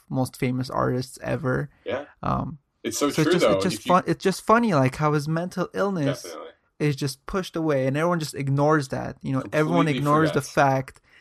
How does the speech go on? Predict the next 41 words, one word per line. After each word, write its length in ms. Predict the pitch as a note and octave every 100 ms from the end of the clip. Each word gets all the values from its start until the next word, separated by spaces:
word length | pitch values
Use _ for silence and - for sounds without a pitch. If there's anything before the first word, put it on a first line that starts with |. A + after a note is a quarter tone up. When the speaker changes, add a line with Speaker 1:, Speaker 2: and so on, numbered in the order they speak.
| _
Speaker 1:
that 240 | - C3+ C3
no 220 | D3+ D#3+
one 160 | F3+ E3+
cared 260 | D#3 C#3+
about 200 | C3+ C3
his 120 | B2+ C3
mental 320 | B2+ B2+ C3+
illness, 260 | C3 C3 -
no 80 |
one 160 | D#3+ E3
cared 220 | - D#3
about 180 | C#3 C3
him 80 | C3
as 120 | B2+
a 40 | C3+
person, 540 | - E3 - C3+ C3+ - _ _ _
but, 120 | - -
oh, 240 | G#3 G3+
he 140 | E3 E3
made, 300 | E3 D#3+ C#3
like, 260 | C3 C3 -
these 160 | C#3+ C3+
pretty 240 | - C#3+
flowers, 640 | C3 D3 C#3 C3+ C3 B2+ C3
so, 340 | - B2 - - _ _ _ _
uh, 120 | - - - -
that's 260 | D3 -
what 140 | C3+ C3
it, 180 | -
that's 240 | D3 D3+ -
where 100 | C#3+
his 180 | C3 B2+
value 340 | B2+ B2+ B2+
comes 280 | B2+ B2 B2
from, 280 | - B2+ C3
not, 180 | C3+ C3
not 300 | C3+ C3+ - -
him 200 | B2 C3
as 160 | C3 C3
a 60 | -
person. 520 | C#3 C3 - -